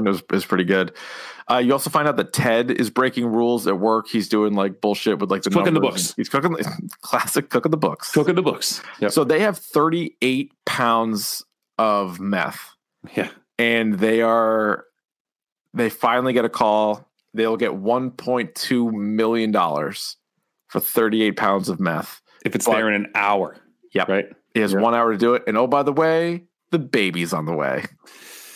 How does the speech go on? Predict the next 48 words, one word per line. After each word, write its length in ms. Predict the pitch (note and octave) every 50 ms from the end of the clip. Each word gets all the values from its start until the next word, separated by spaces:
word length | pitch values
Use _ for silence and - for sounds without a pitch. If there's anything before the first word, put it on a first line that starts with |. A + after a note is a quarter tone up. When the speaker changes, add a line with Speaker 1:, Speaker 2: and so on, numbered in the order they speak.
| - - - - - - - - - - - - - - _ _ _ -
Speaker 2:
Whew. 140 | - G#4+ A4
Speaker 1:
You 120 | F#4 -
know, 220 | A2 G#2 G2 F2+ E2 -
what 100 | G#2 A2
do 40 | A#2+
you 60 | A#2+
do? 320 | G#2+ C3+ C#3+ C#3+ A2+ E2+ - -
What 140 | - G2
do 80 | G2+ B2+
you 80 | C#3 C3
Speaker 2:
'Cause 80 | C3 A2
Speaker 1:
do? 40 |
Speaker 2:
that's, 240 | C3+ C#3 C#3 C3+ -
'cause 240 | C#3 - C#3 A#2+ G2+
that, 220 | B2 B2+ B2 B2 -
this 180 | B2+ A2+ - C#3
is 60 | A#2
Breaking 320 | G#2+ C3 B2 A#2+ A#2 B2+ A#2
Bad. 240 | B2 A#2+ A2 F2 F#2+
It's 120 | F#2+ -
a 40 | G#2
tragedy. 440 | - - B2+ A#2+ A#2 A2 F#2+ F2 D#2+
Speaker 1:
Yep. 80 | - _ _
Speaker 2:
So, 140 | - - B2
like, 120 | A2+ A2
Speaker 1:
Yep. 60 | - -
Speaker 2:
obviously 380 | A#2 A#2+ B2+ C3 B2 - B2+ A2
nothing 360 | G#2+ A2+ A#2+ A#2+ C3+ B2 A#2+
can 180 | A2+ A#2 A2+ G#2+
go 160 | A2+ G#2+ G#2+
right. 360 | G#2 G2+ G2+ F#2+ F#2 - - _ _ _ _ _ -
Speaker 1:
Right. 200 | - E2+ E2 - - _ - - - - - _
Speaker 2:
Nothing 440 | - G#2+ A2 A#2+ B2 - C#3 A#2 G#2+
can 100 | A2 A2
go 120 | G#2+ A2 G#2+
right 320 | G#2 G2+ G2+ F#2 D#2+ - -
ever. 340 | A2 F#2+ F2 F2 - - _
There 120 | - - -
always 320 | A#2+ A#2 A#2+ A#2+ A#2+ A#2+ C3
has 160 | B2+ A#2 -
to 80 | - G#2+
be 120 | A2+ G#2+
something, 480 | - - A2 G2+ G2 - F#2+ - - - _ _ _ _ _ _ _ -
you 100 | G#2 G2+
know? 200 | G2 F#2 F#2 - _ _ _ _ _ -
Speaker 1:
The 220 | C3+ B2 A#2 G#2+
twelfth 460 | - - - - C#3+ C3+ C#3 D#3+ - -
episode 580 | D3+ C#3+ - - - D3+ D3 D3+ E3 F3+ -